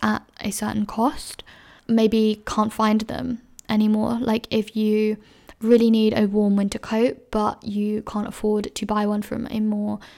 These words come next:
expensive shop, the charity shop may be, like, s-, your only option. And if everyone's, you know, bought all the trendy coats,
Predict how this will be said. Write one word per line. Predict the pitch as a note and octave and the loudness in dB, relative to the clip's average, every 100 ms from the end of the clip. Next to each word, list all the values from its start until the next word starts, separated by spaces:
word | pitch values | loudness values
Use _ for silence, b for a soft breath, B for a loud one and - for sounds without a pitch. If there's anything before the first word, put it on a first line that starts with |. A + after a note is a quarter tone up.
| B B | B B
expensive | - A3 A3 G#3+ | -8 -6 -6 -6
shop, | - A3 B3+ - - B B | -2 0 0 -2 -8 B B
the | A3 | -2
charity | A#3+ A#3 A3+ | 2 2 2
shop | A3+ A3 A3 | 0 0 4
may | A3 G#3+ | 4 4
be, | G#3+ G#3+ G#3+ - | 4 2 0 -4
like, | G#3+ G#3+ | -8 -8
s-, | - - | -12 -10
your | A3 A3 | -4 -2
only | G#3+ G#3 | 0 0
option. | G#3 - D4 D#4 | -2 -4 -2 0
And | - A3+ | 0 0
if | A3 G#3 - _ - | 0 -4 -12 _ -2
everyone's, | A3+ A3+ G#3+ G#3+ G#3 | 2 4 4 4 2
you | G#3+ | 0
know, | G3+ | 0
bought | F#3+ A3 A3+ | 2 4 6
all | A3 | 4
the | G#3 | 0
trendy | G#3 A3+ G#3+ G3+ | 2 2 2 0
coats, | B3+ A3 A3+ | 0 0 -2